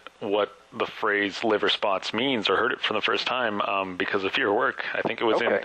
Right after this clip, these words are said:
Speaker 1: I think it was
Speaker 2: I
Speaker 1: in
Speaker 2: learned about them from, from David Levine. David Levine always was, you know, he, I always appreciated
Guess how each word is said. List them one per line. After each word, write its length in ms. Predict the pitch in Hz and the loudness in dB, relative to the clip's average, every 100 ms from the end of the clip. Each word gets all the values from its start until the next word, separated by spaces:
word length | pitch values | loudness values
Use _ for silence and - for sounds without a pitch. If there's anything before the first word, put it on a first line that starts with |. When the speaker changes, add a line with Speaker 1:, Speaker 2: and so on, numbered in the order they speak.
| - | -2
Speaker 1:
I 80 | 117 | -4
think 140 | 131 | 0
it 40 | 131 | 2
was 100 | 123 | 2
Speaker 2:
I 40 | |
Speaker 1:
in 60 | 185 | 2
Speaker 2:
learned 240 | 180 160 | 2 2
about 260 | 139 135 131 | 2 2 2
them 120 | 123 | -2
from, 220 | 127 113 110 | -4 -4 -4
from 140 | 127 120 | -6 0
David 300 | 127 123 117 | 2 2 2
Levine. 440 | 117 131 170 110 80 - - - | -2 -2 -4 -6 -12 -20 -14 0
David 260 | 120 117 | 2 2
Levine 300 | 107 113 147 | -2 -2 -2
always 320 | 123 104 98 87 101 | 2 4 2 0 -4
was, 200 | 90 82 - - | -6 -6 -16 -10
you 60 | 95 | -6
know, 120 | 71 | -6
he, 200 | - 98 - - 101 | -6 -16 -20 -4 2
I 40 | |
always 300 | 98 98 90 | 4 4 2
appreciated 640 | 90 98 90 98 90 85 | -2 -4 -4 -6 -6 -6